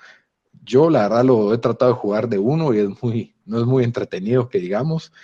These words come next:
De dos es bastante, es demasiado estresante. O sea, yo estoy en pedazos donde el juego parece así como infantil, pero de dos no, es, es muy difícil, es muy difícil. Realmente necesitas un tercer y un cuarto jugador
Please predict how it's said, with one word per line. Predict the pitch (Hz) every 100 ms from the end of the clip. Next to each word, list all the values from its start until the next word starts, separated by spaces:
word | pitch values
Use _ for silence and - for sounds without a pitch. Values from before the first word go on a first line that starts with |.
| - _
De | - 98
dos | 101 160 -
es | 113 107
bastante, | 113 - 127 131 104 -
es | 110 113
demasiado | 120 104 101 87 - 147 139
estresante. | 110 98 117 151 131
O |
sea, | 101 110
yo | 113
estoy | 120 135 131
en | 123
pedazos | 101 104 131
donde | 123 101 85 - - - _
el | 95
juego | - 135 -
parece | 104 104 131
así | 139
como | 131 143 117
infantil, | - 92 87 147 160
pero | 120 98
de | 92
dos | 117 127
no, | 123 120 113 - _
es, | - 101
es | 120
muy | 135 147
difícil, | 123 185 - 90 -
es |
muy | 117 135 131
difícil. | 170 107
Realmente | 95 123 135 143
necesitas | 139 117 123
un | 131
tercer | 110 90 127
y |
un | 123
cuarto | 110 117 -
jugador | 110 117 92 123 -